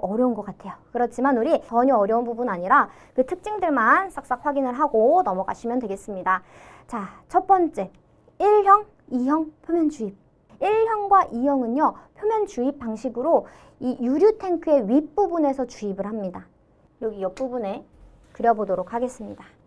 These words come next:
우리 이런 유류 탱크들을 생각해 주시면 되는데 이 유류 탱크의 윗부분에서 방출구를 설치해서 위에서, 즉 표면에서 주입해서 방사하는 형태다라고 보시면 되겠습니다. 그래서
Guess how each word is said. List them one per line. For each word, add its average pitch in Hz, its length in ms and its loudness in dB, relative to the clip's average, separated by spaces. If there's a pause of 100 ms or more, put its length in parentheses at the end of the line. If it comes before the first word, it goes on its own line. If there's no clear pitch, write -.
(680)
우리 254 160 2
이런 262 300 2
유류 359 420 0
탱크들을 320 720 0
생각해 294 360 -2
주시면 262 320 -4
되는데 208 500 2
이 269 180 -2
유류 311 220 -2
탱크의 311 600 2
윗부분에서 277 840 0 (220)
방출구를 269 880 -2
설치해서 302 680 0 (300)
위에서, 294 440 2 (360)
즉 240 300 -2
표면에서 415 540 2
주입해서 311 1000 4
방사하는 330 720 0
형태다라고 262 1120 0
보시면 233 340 -4
되겠습니다. 202 640 0 (260)
그래서 226 260 2